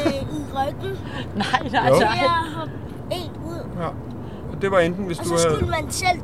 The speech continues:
Speaker 1: dø.
Speaker 3: Ja.
Speaker 2: Ej,
Speaker 3: Jo.
Speaker 2: nej, nej,
Speaker 3: Hvis
Speaker 2: hvor
Speaker 3: du har slået,
Speaker 2: frygteligt.
Speaker 3: hvis du har slået nogen ihjel eller bedrevet heksekunstner, så var det straffen. Og så fik familien ikke lov til at hente liget og begrave det fordi så ville, øh,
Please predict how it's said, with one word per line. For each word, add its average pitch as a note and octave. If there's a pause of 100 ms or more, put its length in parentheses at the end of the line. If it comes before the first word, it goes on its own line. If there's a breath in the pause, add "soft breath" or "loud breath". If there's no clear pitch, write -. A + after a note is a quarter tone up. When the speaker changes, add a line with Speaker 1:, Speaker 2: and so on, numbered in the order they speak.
Speaker 1:
dø. D4 (420)
Speaker 3:
Ja. A#2+ (560)
Speaker 2:
Ej, C4 (160)
Speaker 3:
Jo. -
Speaker 2:
nej, C4
nej, G#3+
Speaker 3:
Hvis E3+
Speaker 2:
hvor B3
Speaker 3:
du G3
har F3+
slået, F#3
Speaker 2:
frygteligt. F3+
Speaker 3:
hvis F3
du F#3+
har F3
slået F3
nogen A3
ihjel G#3+
eller F#3
bedrevet D#3
heksekunstner, F3 (100)
så G3+
var F#3
det D#3+
straffen. C#3+ (100)
Og E3+
så G3+
fik G3
familien F#3
ikke A3+
lov E3+
til -
at E3
hente D#3+
liget E3+ (300)
og D#3+
begrave D3
det E3 (320)
fordi D#3+
så E3+
ville, D#3+ (120)
øh, C3